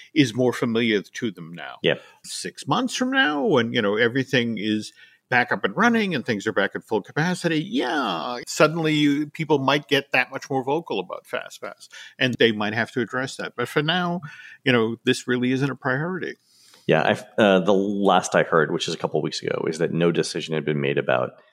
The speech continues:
Speaker 2: any of it. I mean, they have a general idea of what they wanna do, but the combinations of options that they have is fairly large, and no one has, uh,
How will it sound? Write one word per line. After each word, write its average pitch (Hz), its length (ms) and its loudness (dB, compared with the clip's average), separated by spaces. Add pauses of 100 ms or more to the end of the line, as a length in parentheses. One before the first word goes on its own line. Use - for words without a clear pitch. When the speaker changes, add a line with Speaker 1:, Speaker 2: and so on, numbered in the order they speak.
(400)
Speaker 2:
any 85 120 0
of 69 60 -2
it. 67 120 -2
I 78 40 2
mean, 92 140 4
they 90 160 4
have 98 160 2
a 90 60 6
general 92 320 2
idea 85 200 4
of 80 80 4
what 80 220 -2
they 87 80 2
wanna 82 240 2
do, 90 200 2
but 90 140 -4
the - 80 -2
combinations 85 920 -2 (640)
of 87 360 2
options 95 460 2
that 104 140 -2
they 98 100 4
have 95 480 0 (100)
is - 220 -2
fairly 82 300 2
large, 127 420 4 (720)
and 85 800 2
no 87 180 2
one 85 200 2
has, 80 240 0
uh, 82 100 0